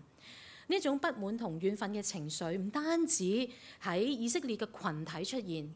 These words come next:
今日我哋要睇嘅十二章已經呢，感染到去屬靈嘅領袖層面。嗱，一直以嚟呢，以色列人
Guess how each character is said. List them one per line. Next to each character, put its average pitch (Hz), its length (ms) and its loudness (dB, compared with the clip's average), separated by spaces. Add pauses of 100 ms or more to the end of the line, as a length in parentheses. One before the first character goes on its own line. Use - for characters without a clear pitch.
(100)
今 320 160 0
日 208 160 2 (220)
我 214 100 2
哋 214 80 2
要 220 140 2
睇 220 180 -4
嘅 233 160 2
十 220 160 4
二 220 320 -2
章 320 320 4 (400)
已 269 180 2
經 349 80 0
呢， 359 120 6 (100)
感 202 240 2
染 226 280 2
到 220 220 4
去 220 120 -4 (160)
屬 202 200 2 (140)
靈 147 380 -4
嘅 175 320 -2
領 170 280 -2
袖 156 220 -4
層 151 200 -6
面。 156 340 -8 (420)
嗱， 180 80 4
一 302 100 2
直 349 140 0
以 214 160 2
嚟 196 180 2
呢， 262 120 4
以 254 120 2
色 370 120 2
列 277 180 2
人 160 220 0